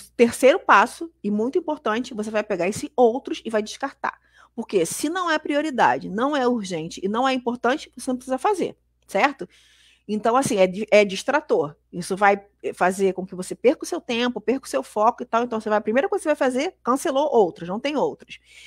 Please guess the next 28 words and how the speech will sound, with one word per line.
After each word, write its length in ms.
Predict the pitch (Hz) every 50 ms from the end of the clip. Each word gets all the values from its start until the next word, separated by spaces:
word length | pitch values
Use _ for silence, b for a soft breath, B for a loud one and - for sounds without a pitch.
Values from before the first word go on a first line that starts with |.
| B B B B
E 60 | -
aí, 80 | 214 226
depois 240 | 247 247 254 247 247
você 240 | 269 262 - 285
vai 220 | 254 269 233 240 240
organizar, 920 | 254 262 262 254 240 269 311 339 392 370 277 214 196 180 190 254 339 - _ _ -
né, 280 | 175 190 220 269 285 - _ _ _ _ _ _ _ _ _ _ _ _ _ _ _ _ _ _
é, 200 | - 180 180 170 -
os 180 | 180 180 - -
teus 180 | - 214 214
projetos 800 | 214 - 233 226 220 214 202 202 190 202 233 - - 277 294 285 - -
nessa 420 | 220 214 208 233 247 - 294 262
ordem 340 | 233 220 226 262 233 247 262
aqui. 360 | 285 285 - - 196 160 - - b b b b b b
Só 160 | b - 208 190
que 80 | 196
aí 60 | 220 214
você 180 | 233 233 233
vai 20 | 226
fa-, 180 | - 226 -
pa-, 240 | - 220 220 - - _ _
partir 460 | - 220 254 - - - - 233 226 233
pra 200 | - - 240 233
um 140 | 240 233
outro 520 | 220 226 247 277 294 285 - 349 349 359 - b b b _ -
estágio 460 | 233 - - 226 196 185 208 - 208
de 140 | 196 - 226
análise. 580 | 247 262 247 190 127 104 - - - - -